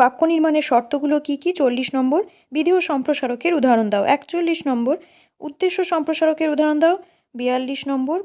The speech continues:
নির্দেশক বাক্য, শর্ত সাপেক্ষ বাক্য, প্রার্থনাসূচক বাক্য, অনুজ্ঞাসূচক বাক্য, সন্দেহসূচক বাক্য কাকে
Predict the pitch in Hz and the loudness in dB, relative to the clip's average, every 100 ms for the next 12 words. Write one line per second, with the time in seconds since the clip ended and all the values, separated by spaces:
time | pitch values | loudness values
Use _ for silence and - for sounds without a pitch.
0 | - 240 262 233 285 302 262 285 - 320 | -6 -4 -2 -2 0 0 2 -2 -2 -4
1 | 269 233 277 269 277 277 - 285 277 - | -2 -2 -4 -6 -4 -4 -2 -2 -2 -4
2 | 320 262 226 277 269 277 285 262 285 285 | -2 -2 0 -2 -2 -2 -2 2 0 0
3 | 311 262 240 269 254 269 277 254 285 285 | -2 -4 -2 -2 -2 -2 -2 0 0 -2
4 | 320 339 - _ _ - 311 339 339 302 | -10 -10 -14 _ _ -6 -2 -2 -2 0
5 | 311 247 262 269 247 226 254 | 0 0 -2 -2 -2 0 0